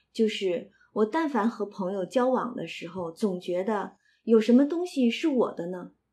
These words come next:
想一想，竟然真的没有什么是我的，唯有可能自己亲手做的一点小东西，还能代表自己的一些心意吧。有的时候就存了这样的，像宝玉一样比较呆的这种念头，然后就发现，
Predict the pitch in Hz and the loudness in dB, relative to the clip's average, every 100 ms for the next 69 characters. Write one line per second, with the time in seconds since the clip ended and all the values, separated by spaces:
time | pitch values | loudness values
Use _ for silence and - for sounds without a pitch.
0 | _ _ - 196 180 233 233 151 - - | _ _ -6 -4 2 2 2 -4 -6 -12
1 | - 269 214 214 294 294 254 175 226 208 | 2 4 4 0 0 2 4 2 2 0
2 | 175 165 202 - 220 160 - - 160 - | -4 -4 -4 0 0 0 -2 -6 -8 -10
3 | _ _ _ _ _ 220 277 294 254 196 | _ _ _ _ _ 6 8 6 2 2
4 | 202 240 359 220 185 104 - - - 269 | 2 6 4 4 -2 -4 -6 -12 0 2
5 | 254 175 320 294 214 196 180 196 196 - | 4 0 0 0 0 0 -2 -2 -4 -6
6 | 202 226 233 165 175 190 170 220 254 202 | -2 0 0 -4 -8 -8 -6 -4 -2 -2
7 | 160 - 208 185 123 160 180 214 214 269 | -4 -6 -8 -6 -8 -8 -2 -2 0 2
8 | 277 285 208 - 160 - _ _ _ _ | 4 4 2 -2 -10 -14 _ _ _ _
9 | _ 208 240 302 302 285 - 202 233 254 | _ 4 4 4 -2 -2 0 2 4 4
10 | 233 202 180 185 - 226 196 156 220 202 | 4 2 -2 -4 2 2 4 2 0 0
11 | 180 196 180 175 180 - 247 240 214 190 | -2 -2 -2 -2 -2 0 2 4 2 0
12 | 185 147 202 180 175 175 - - _ _ | -2 -2 -2 -4 -8 -12 -14 -16 _ _
13 | - 233 320 320 285 285 285 294 254 190 | -2 0 0 -2 -2 -2 -2 0 0 0